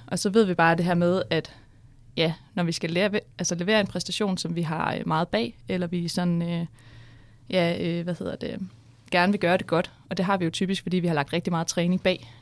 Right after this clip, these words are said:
øhm, så ved man også bare, at der kommer det her pres på skuldrene, at der er den her præstation, man gerne vil, og forventninger til det. Øhm, som vi også snakker om, det her med, at man kunne mærke optakten til Berlin Halvmarathon, hvordan det bare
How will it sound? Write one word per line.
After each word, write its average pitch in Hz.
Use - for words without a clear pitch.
øhm, 170
så 190
ved 196
man 160
også 165
bare, 165
at 165
der 170
kommer 170
det 170
her 143
pres 156
på 180
skuldrene, 180
at 175
der 165
er 160
den 170
her 165
præstation, 175
man 175
gerne 170
vil, 180
og -
forventninger 185
til 170
det. 175
Øhm, 165
som 175
vi 165
også 170
snakker 170
om, 160
det 175
her 165
med, 170
at 165
man 165
kunne 165
mærke 156
optakten 175
til 175
Berlin 175
Halvmarathon, 170
hvordan 175
det 175
bare 156